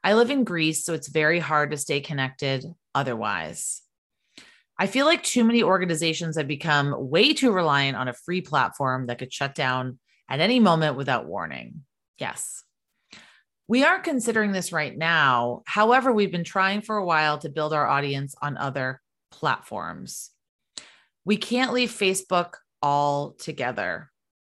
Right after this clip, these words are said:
No, for all the bad, Facebook and other social media channels also do a lot of good. Those are the comments inside my Facebook group. Now I'm gonna read some of the comments from thought leaders in the industry that were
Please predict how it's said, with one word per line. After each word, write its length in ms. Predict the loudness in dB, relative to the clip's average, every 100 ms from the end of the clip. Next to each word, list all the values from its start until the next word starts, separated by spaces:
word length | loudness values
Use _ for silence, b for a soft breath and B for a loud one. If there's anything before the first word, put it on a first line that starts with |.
| _ _ _ _ _ _ _ -4
No, 640 | 2 4 6 4 0 -6
for 280 | -10 0 4
all 160 | 4 4
the 80 |
bad, 600 | 2 4 4 4 0 -4 -18 _ -4
Facebook 500 | -4 -4 -2 -2 -2
and 100 | -8
other 220 | -4 -6
social 320 | -4 -6 -6 -8
media 260 | -6 -6
channels 560 | -6 -6 -4 -4 -6 -8
also 320 | -4 -4 -4 -8
do 400 | -6 -6 -6 -8
a 100 | -8
lot 240 | -4 -4
of 140 | -6 -10
good. 300 | -10 -10 -12 b b -2
Those 240 | 2 4
are 180 | 4 4
the 300 | 2 -2 -2
comments 480 | -2 0 2 0 -2
inside 260 | -4 -2
my 140 | -2 -2
Facebook 380 | -4 -6 -10 -12
group. 200 | -10 0
Now 140 | 2
I'm 100 | 2
gonna 180 | 2 2
read 460 | 2 2 2 0 -8 B B
some 180 | 0 2
of 60 | 4
the 80 | 4
comments 460 | 6 4 4 0
from 280 | -2 0 0
thought 380 | 0 4 4 4
leaders 480 | 0 0 0 -2 -4
in 140 | -6
the 120 | -2
industry 540 | 0 0 0 -2 0 0
that 320 | 2 2 0
were 220 | -4 -8